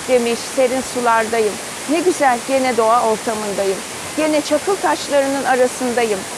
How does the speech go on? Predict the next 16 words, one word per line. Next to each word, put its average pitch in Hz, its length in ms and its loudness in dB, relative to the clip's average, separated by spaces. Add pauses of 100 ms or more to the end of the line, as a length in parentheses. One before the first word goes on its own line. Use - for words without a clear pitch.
(160)
Derenin 247 520 4
dibine 240 440 0
doğru, 214 420 0
çakıl 285 340 -2
taşlarının 240 680 0
içine 233 460 -2
doğru 214 440 2 (340)
kendimi 247 500 0
bırakayım." 226 580 0
demiş. 226 500 0 (420)
Tam 320 300 0
o 254 100 2
sırada 240 640 2 (320)
birdenbire 226 640 2
sular 208 480 2
gelmiş, 202 800 2